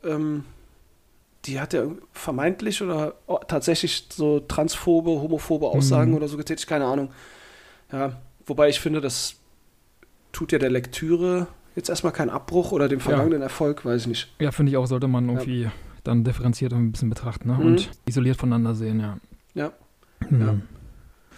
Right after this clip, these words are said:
Speaker 1: Ja,
Speaker 2: Naja.
Speaker 1: aber da ist für mich klar Herr der Ringe.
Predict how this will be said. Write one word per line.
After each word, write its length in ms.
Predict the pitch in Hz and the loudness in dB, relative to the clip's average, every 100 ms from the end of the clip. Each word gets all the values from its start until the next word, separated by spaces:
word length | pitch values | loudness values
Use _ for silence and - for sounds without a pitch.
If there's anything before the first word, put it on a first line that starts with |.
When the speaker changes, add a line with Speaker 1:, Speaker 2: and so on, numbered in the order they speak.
| - - - - - | -20 -20 -20 -20 -4
Speaker 1:
Ja, 60 | 117 | -2
Speaker 2:
Naja. 200 | 135 107 | 0 -2
Speaker 1:
aber 120 | 143 | 0
da 100 | 151 | 2
ist 100 | 175 | 2
für 120 | - 160 | 2 0
mich 220 | 160 - | 0 0
klar 340 | 147 139 139 | -2 -2 -2
Herr 140 | 127 127 | -6 -8
der 100 | 117 | -6
Ringe. 260 | 117 117 | -6 -6